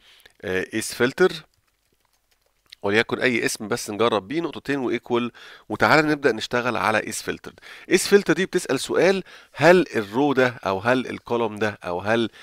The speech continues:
المكان ده معمول له فلتر ولا مش معمول له فلتر؟ طب طالما بتسال سؤال يبقى الاجابه بتاعته هتكون ايه؟ true او false. طالما ده لوجيكال تيست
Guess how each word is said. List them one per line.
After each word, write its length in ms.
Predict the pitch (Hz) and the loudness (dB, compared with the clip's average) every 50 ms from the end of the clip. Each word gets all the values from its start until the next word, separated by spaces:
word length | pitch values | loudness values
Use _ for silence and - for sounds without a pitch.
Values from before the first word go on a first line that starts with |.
| - - _ 95 | -20 -18 _ -10
المكان 560 | 95 95 98 98 - - 135 139 135 131 120 | -8 -2 -2 -4 0 2 2 2 2 4 2
ده 200 | 120 120 117 - - - - - - _ | 0 0 0 -2 -12 -20 -20 -20 -20 _
معمول 420 | 98 104 98 92 98 117 131 131 117 | 0 2 2 2 2 0 0 0 -2
له 60 | 101 | -4
فلتر 420 | - - 139 143 - - 147 123 | -2 -2 -2 -2 -2 -2 -2 0
ولا 200 | 104 117 127 127 | 0 0 -2 -2
مش 200 | 110 104 - - | -4 -4 -6 -6
معمول 280 | 95 85 92 95 107 104 | -6 -6 -6 -6 -8 -8
له 60 | 95 | -10
فلتر؟ 400 | - - - - - - - _ _ | -10 -10 -12 -12 -12 -20 -20 _ _
طب 100 | - 98 | -8 -8
طالما 260 | - - 113 147 175 | -4 0 0 0 0
بتسال 300 | 165 190 - - 143 131 | 0 -4 -6 -4 -6 -6
سؤال 400 | - - - - 143 160 175 170 - - - _ - | -4 -4 -2 0 0 0 0 -4 -10 -16 -20 _ -10
يبقى 180 | 107 98 107 | -4 -4 -2
الاجابه 280 | 98 98 104 107 135 143 | -4 -2 -4 -2 -2 -4
بتاعته 300 | - - 131 131 - 113 | -2 -4 -6 -6 -6 -10
هتكون 440 | - - 98 - _ - 117 117 107 | -12 -12 -12 -14 _ -10 -8 -8 -8
ايه؟ 240 | - 107 110 110 - - _ - _ - - | -6 -6 -6 -6 -6 -8 _ -20 _ -14 -6
true 60 | 110 113 127 143 - - | -4 -2 -2 0 0 0
او 120 | 143 156 | -2 -2
false. 500 | - - 196 165 131 131 - - - - _ _ _ - | 0 -2 -2 -2 0 -2 -6 -10 -12 -14 _ _ _ -2
طالما 240 | 104 110 127 135 123 | 0 0 0 0 0
ده 120 | 117 127 | 2 2
لوجيكال 400 | 123 127 123 120 117 - 104 90 | 2 2 2 -2 -6 -8 -8 -6
تيست 360 | - 135 175 233 - - _ | -2 -2 -2 -2 -4 -8 _